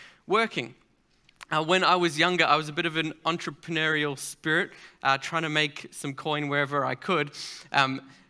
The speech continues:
maybe it's just a cheapskate, but part of that was, <laughs> part of that was I went through a phase in the shopping centres was I realised that people actually leave coins in the vending machines. Like, I don't know if they couldn't be bothered or if they forget.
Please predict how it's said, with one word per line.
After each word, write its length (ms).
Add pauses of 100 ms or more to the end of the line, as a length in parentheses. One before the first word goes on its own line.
(280)
maybe 220
it's 160
just 180
a 20
cheapskate, 520
but 140
part 260
of 120
that 260
was, 400 (540)
<laughs> 1400
part 220
of 60
that 160
was 100
I 80
went 260
through 160
a 40
phase 440
in 140
the 60
shopping 400
centres 560 (280)
was 180
I 100
realised 600
that 360
people 400
actually 380
leave 500
coins 500
in 120
the 60
vending 340
machines. 440
Like, 200
I 80
don't 60
know 60
if 80
they 120
couldn't 200
be 120
bothered 440
or 60
if 100
they 140
forget. 400